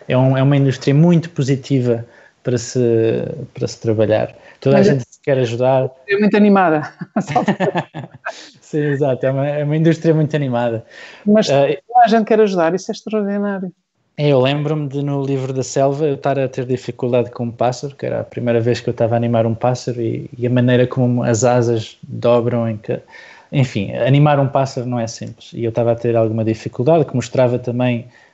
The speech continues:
Speaker 1: a minha tenra experiência. E, e depois do trabalho eu fiquei a trabalhar extra no pássaro e, e houve, houve dois animadores que podiam ter ido para casa, viram que eu estava com dificuldades e vieram-me ajudar e ficaram comigo uma, duas horas,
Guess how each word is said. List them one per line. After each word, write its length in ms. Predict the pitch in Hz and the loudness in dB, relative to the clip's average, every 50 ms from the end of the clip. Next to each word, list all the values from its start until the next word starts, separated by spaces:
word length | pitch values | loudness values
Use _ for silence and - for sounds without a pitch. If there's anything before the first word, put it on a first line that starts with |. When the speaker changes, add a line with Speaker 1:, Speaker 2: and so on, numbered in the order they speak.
| _ - | _ -12
Speaker 1:
a 40 | 135 123 | -8 -6
minha 540 | 120 120 120 117 117 113 113 113 113 110 - _ - | -4 -2 0 0 0 2 2 0 0 -2 -4 _ -2
tenra 460 | - 127 120 117 117 - 117 110 110 | 0 0 2 0 0 -2 0 0 0
experiência. 680 | 110 - - - 113 113 107 104 98 101 101 - - - - - - - - - - - _ - | -2 -4 -6 -4 -2 0 0 0 -2 -4 -6 -10 -14 -14 -14 -16 -20 -20 -20 -20 -20 -20 _ -2
E, 540 | 139 143 147 147 151 156 156 151 151 151 - | 0 2 4 4 4 4 4 4 4 2 2
e 60 | 160 | 0
depois 300 | 143 135 - 180 175 160 | -2 0 2 2 2 4
do 80 | 165 160 | 2 2
trabalho 380 | 165 165 165 151 160 139 131 | 2 2 2 2 2 2 0
eu 40 | 123 | -2
fiquei 360 | - - 131 - - 143 135 | -4 -8 -10 -6 -4 -4 -4
a 40 | 127 | -4
trabalhar 460 | 131 - 135 127 135 127 127 127 131 | -4 -6 -6 -4 -4 -2 -2 -2 0
extra 380 | 139 139 139 135 - - - 123 | 0 0 -2 -2 -6 -10 -12 -10
no 260 | 127 127 123 123 123 120 | -8 -8 -8 -8 -8 -8
pássaro 580 | 120 - 147 151 156 - - 175 170 170 180 | -6 -4 -4 -4 -4 -6 -6 -6 -6 -4 -6
e, 280 | 185 - 110 - - - - | -6 -6 -6 -8 -10 -10 -8
e 160 | - 147 151 | -2 2 4
houve, 240 | 165 165 156 151 160 - | 4 4 4 2 2 2
houve 280 | - 151 143 156 165 - - - | 0 2 2 2 0 0 -2 -6
dois 440 | - 160 208 - 147 151 165 151 139 | -12 -10 -8 -2 2 2 4 4 4
animadores 540 | 160 156 156 156 165 156 185 202 220 220 - | 2 2 2 2 2 2 2 0 0 -2 -6
que 100 | - - | -16 -20
podiam 420 | - _ - 147 151 151 143 135 131 | -10 _ -2 0 2 2 2 2 0
ter 140 | 131 135 131 | -2 -2 -2
ido 120 | 131 131 | -2 -4
para 140 | 131 - 156 143 | -6 -8 -8 -4
casa, 480 | - - 151 165 170 170 180 196 202 - - _ _ _ - | 0 2 2 2 2 2 0 -2 -4 -8 -14 _ _ _ -10
viram 420 | 139 131 135 151 151 147 143 139 135 | -8 -4 0 2 4 4 2 2 0
que 80 | 135 | -2
eu 40 | 139 | -2
estava 240 | 131 143 139 139 135 | 0 0 0 0 0
com 160 | 139 - 147 | -2 -4 -4
dificuldades 600 | 139 135 - 143 135 - - 160 165 175 175 156 | -6 -4 -6 -8 -8 -6 -4 -2 0 0 0 0
e 80 | 170 165 | 0 0
vieram-me 340 | 147 156 156 151 151 151 151 | 2 2 2 2 0 0 -2
ajudar 320 | 143 131 135 143 147 151 151 | -2 0 0 2 2 2 0
e 40 | |
ficaram 440 | 143 - 143 135 - 143 135 135 135 | -2 -4 -8 -4 -2 -2 0 0 -2
comigo 460 | 131 - - 135 131 135 127 123 120 | -4 -6 -4 -4 -2 -2 0 0 0
uma, 160 | 127 135 135 123 | 0 0 -2 0
duas 260 | 127 123 123 117 117 | 0 0 2 4 4
horas, 420 | 117 120 123 139 147 143 - - | 4 4 4 2 0 -4 -8 -14